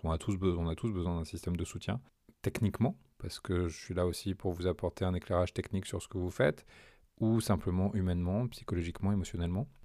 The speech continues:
toujours dans la bienveillance, toujours dans le, le respect de votre individualité. Les valeurs clés pour moi, c'est l'autonomie, votre responsabilité,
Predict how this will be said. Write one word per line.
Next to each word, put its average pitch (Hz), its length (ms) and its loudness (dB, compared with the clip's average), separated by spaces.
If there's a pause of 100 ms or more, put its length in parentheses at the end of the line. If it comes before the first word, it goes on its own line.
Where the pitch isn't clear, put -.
toujours 98 240 4
dans 92 100 4
la 82 80 2
bienveillance, 85 580 -2
toujours 90 300 -2
dans 90 140 -2
le, 85 420 -2 (160)
le 90 80 0
respect 87 340 -2
de 92 80 -4
votre 92 220 -2
individualité. 87 680 0 (100)
Les 95 160 0
valeurs 98 400 4
clés 104 260 2
pour 90 200 2
moi, 92 200 2
c'est 92 300 -2
l'autonomie, 87 760 0 (140)
votre 90 600 -2 (100)
responsabilité, 95 1080 -4